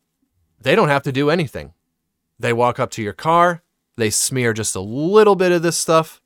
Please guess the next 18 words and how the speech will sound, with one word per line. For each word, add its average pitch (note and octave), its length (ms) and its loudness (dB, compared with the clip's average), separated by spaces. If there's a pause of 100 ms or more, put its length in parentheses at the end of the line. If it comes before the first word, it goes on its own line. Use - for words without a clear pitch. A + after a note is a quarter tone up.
fentanyl, C#3+ 440 0
they A2+ 120 -2
smear A#2+ 300 -4
just A2 180 -8
a G#2+ 60 -4
little D3+ 220 0
bit D3+ 140 0
of C#3+ 60 -6
it, C#3 240 -6 (100)
a A2+ 60 -8
little D3 200 0
bit C#3+ 160 0
of D3 100 -2
it C#3+ 160 -2
on A2+ 140 -8
the A2 160 -10
inside B2+ 460 -4
of G2+ 280 -10